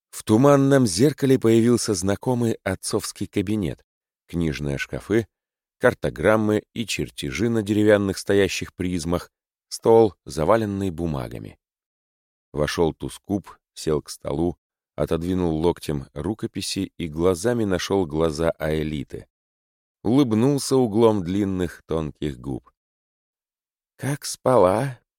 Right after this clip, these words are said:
Аэлита?» «Хорошо. В доме все хорошо». «Что делают сыны неба?» «Они покойны и довольны.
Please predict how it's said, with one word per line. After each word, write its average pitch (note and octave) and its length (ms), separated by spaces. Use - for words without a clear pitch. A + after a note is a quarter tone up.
Аэлита?» D3 800
«Хорошо. F#3+ 580
В A#2 120
доме D#3+ 480
все E3+ 220
хорошо». D3+ 640
«Что C#3 420
делают D3 580
сыны C#3+ 520
неба?» C#3+ 680
«Они G#2+ 200
покойны B2+ 640
и - 160
довольны. G#2+ 720